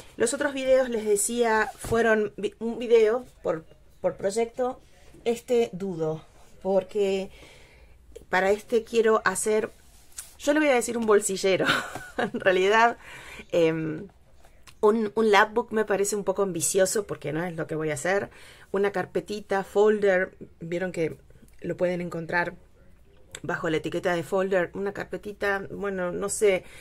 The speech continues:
en realidad, eh, es, es medio difícil nominar esto, pero yo le voy a decir un bolsillero, porque <laughs> es algo que básicamente va a contener bolsillos. No es el, el término más apropiado tal vez, pero bueno, eh, vamos a entendernos así, ¿ok? Entonces, ¿qué voy a usar para eso?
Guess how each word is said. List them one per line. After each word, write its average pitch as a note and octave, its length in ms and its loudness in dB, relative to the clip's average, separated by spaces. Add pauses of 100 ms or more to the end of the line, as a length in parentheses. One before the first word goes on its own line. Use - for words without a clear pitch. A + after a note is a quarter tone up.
(220)
en G3 120 2
realidad, A3+ 500 4 (600)
eh, F#3 380 -4
es, - 220 -10
es F#3 120 -10
medio G3 300 0
difícil D#3+ 420 -2
nominar D#3 280 -2
esto, D3+ 180 -6
pero F#3+ 180 0
yo G#3 160 -2
le A3 60 0
voy G3 100 2
a F3 60 2
decir F#3 260 -2
un F3 100 -4
bolsillero, C#3+ 680 -2
porque F#3+ 360 -4
<laughs> - 40 -20
es G3 200 -2
algo F#3+ 200 0
que D#3 80 -2
básicamente D#3+ 460 -2
va D3+ 80 0
a D3+ 40 -4
contener D3+ 440 -4 (220)
bolsillos. D3 560 -4 (280)
No A3 200 2
es G#3+ 200 0
el, G3 120 2
el F#3+ 120 0
término G3+ 400 4
más G3 280 0
apropiado G#3 520 2
tal G3+ 120 -2
vez, G#3 140 2
pero G#3 180 0
bueno, D3+ 300 -2 (220)
eh, D3+ 360 -4
vamos G3 260 -6
a F3+ 40 -4
entendernos D3+ 400 -4
así, C3 220 -8
¿ok? C3 100 -6 (720)
Entonces, G#3+ 360 0
¿qué B3+ 100 0
voy B3+ 140 8
a B3 40 4
usar A3+ 220 -2
para F#3 200 0
eso? D#3+ 320 -4